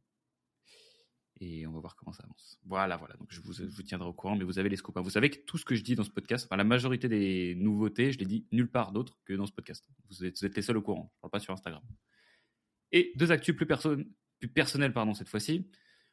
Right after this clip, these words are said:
Euh, un peu de running. Donc, si vous me suivez sur Strava, est-ce que je vous mets le lien dans la description ? Est-ce que je fais le forceur ? Parce que, les amis, j'ai que cent vingt abonnés sur Strava. Strava, c'est l'application pour loguer ses courses. Et vous savez que je me chauffe pour un semi à Boulogne le vingt-cinq novembre, je crois, ou vingt-six,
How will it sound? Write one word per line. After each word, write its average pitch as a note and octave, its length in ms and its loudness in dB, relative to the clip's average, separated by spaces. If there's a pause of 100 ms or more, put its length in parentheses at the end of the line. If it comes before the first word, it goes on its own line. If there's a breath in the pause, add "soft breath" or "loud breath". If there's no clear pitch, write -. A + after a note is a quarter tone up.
(560 soft breath)
Euh, G2+ 180 2
un G#2+ 60 2
peu C#3+ 140 2
de C3 60 4
running. D3 420 6 (100)
Donc, F#2+ 140 -4
si - 100 -2
vous C3+ 60 2
me C3 60 4
suivez C3+ 200 0
sur A#2+ 160 -4
Strava, B2 580 0 (500)
est-ce - 100 -18
que A#2 80 -2
je G2+ 40 -2
vous G#2 60 0
mets G2+ 100 0
le F#2+ 60 0
lien G2 140 0
dans F2+ 100 -4
la E2+ 100 -6
description ? - 360 -12
Est-ce F#2 80 -14
que G#2 80 -6
je - 40 -12
fais A#2 60 -2
le G#2 60 -6
forceur ? G2 420 -6 (180)
Parce - 120 -14
que, - 280 0 (260)
les G2+ 160 2
amis, F#2 220 0 (280)
j'ai - 140 -16
que - 100 -2
cent A#2+ 140 2
vingt A#2 100 6
abonnés G2+ 240 4
sur - 160 -8
Strava. F#2 260 0
Strava, G#2 280 2
c'est - 120 -4
l'application G2+ 460 -2
pour G2 120 -4
loguer F#2+ 220 0
ses F#2+ 140 -2
courses. - 260 -10
Et F2+ 60 -6
vous F#2 80 -4
savez G#2 240 0
que G2+ 100 -4
je F2+ 80 -4
me F2+ 80 -2
chauffe A2 320 -2 (320 soft breath)
pour F2+ 120 -6
un F#2 40 -6
semi G2 380 0 (160)
à - 100 -10
Boulogne G2+ 440 2
le E2+ 340 -8
vingt-cinq F2+ 480 -6
novembre, F2 400 -4
je G2 60 -10
crois, F#2+ 140 -10
ou F2+ 40 -6
vingt-six, F2 320 -12